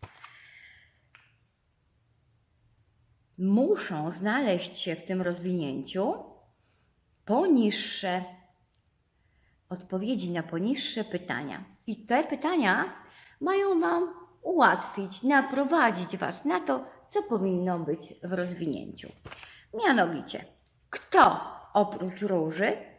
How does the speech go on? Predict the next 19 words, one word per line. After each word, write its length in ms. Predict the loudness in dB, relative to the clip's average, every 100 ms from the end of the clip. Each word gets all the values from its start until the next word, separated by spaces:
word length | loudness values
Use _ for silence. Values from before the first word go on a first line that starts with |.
| -20 _ 0
będzie 380 | 4 4 2
występował 720 | -2 -2 -2 0 0 0 0
w 60 | -2
opowiadaniu? 720 | -4 -4 -2 -4 -6 -10 -12 -16 _ -20 -20 -12
Skoro 360 | -2 2 4
ogród, 500 | 2 0 -2 -4 -8 -20 _ _ -8
to 380 | -4 -2 -2 -4
nie 340 | -2 -2 -4
jest 340 | -6 -8 -12 0
to, 300 | 2 2 -2 -14 -18 -18 -2 0
jak 260 | 4 2 2
już 200 | 0 0
wiemy, 800 | 0 0 2 0 2 0 -2 -14 -20 _ -4
jedynie 540 | 2 4 4 4 6
ogród 520 | 4 0 0 -2 -4 -4
różany. 720 | 0 2 2 -2 -2 -6 -8 -12 -18 _ _ _
Są 380 | -2 0 0 0
inne 480 | 2 2 0 -4 -6 -12 -14
kwiaty. 520 | -8 -8 -8 -12